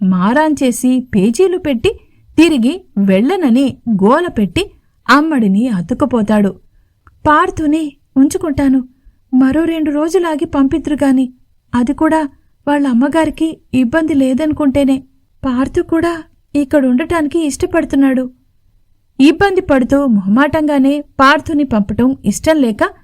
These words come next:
తన ఇష్టంతో కలిపి పార్థుని ఉంచుకుంటానంటుంది. పార్థు వచ్చిన మూడవ రోజు ఉదయం టిఫిన్లు పూర్తయి గౌరీ చేతులు కడుక్కుంటుండగా వెంటే నిలబడి పార్థు గురించి అడుగుతుంది రాధిక.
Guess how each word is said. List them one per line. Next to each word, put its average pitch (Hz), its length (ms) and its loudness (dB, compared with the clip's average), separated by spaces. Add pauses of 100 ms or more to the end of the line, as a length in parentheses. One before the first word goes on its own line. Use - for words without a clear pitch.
(200)
తన 339 260 4
ఇష్టంతో 277 560 0
కలిపి 214 420 0
పార్థుని 233 580 0
ఉంచుకుంటానంటుంది. 254 960 0 (920)
పార్థు 370 360 2
వచ్చిన 330 400 -2
మూడవ 240 380 2
రోజు 285 280 0
ఉదయం 220 380 0 (200)
టిఫిన్లు 269 380 0
పూర్తయి 233 640 0 (360)
గౌరీ 294 480 2 (140)
చేతులు 240 260 2
కడుక్కుంటుండగా 269 960 0 (380)
వెంటే 359 380 2
నిలబడి 247 560 0 (160)
పార్థు 247 380 2
గురించి 202 420 0
అడుగుతుంది 196 580 0
రాధిక. 226 520 0